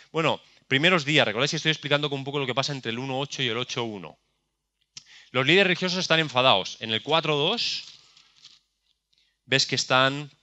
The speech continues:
enojados porque ellos, los discípulos, enseñaban al pueblo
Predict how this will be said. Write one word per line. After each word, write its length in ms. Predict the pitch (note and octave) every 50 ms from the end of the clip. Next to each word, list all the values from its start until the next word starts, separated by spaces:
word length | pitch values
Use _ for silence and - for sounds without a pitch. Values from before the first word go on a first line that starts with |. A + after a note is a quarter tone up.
| _ _ _ _ _ _ _ _ _ _ _ - - - _ -
enojados 1120 | - C3+ B2+ B2 A#2+ - - B2+ C3 C#3+ D#3+ G3 A#3 C#4 C4 - - - - - - - _ _ _ _ _ -
porque 400 | C3+ B2 A2+ - A#2 A2+ A#2 B2+
ellos, 560 | C3+ C3 C#3+ F3+ C4+ D4 - - - - - -
los 160 | B2 A2+ G#2+
discípulos, 520 | G#2 - - - B2 A#2+ C#3 D#3+ F3 -
enseñaban 420 | C#3+ B2 - A#2+ A#2 A#2+ B2 C3 B2+
al 160 | B2 A#2 -
pueblo 460 | - C3+ D3+ D3+ F3 G3 A3+ C#4 -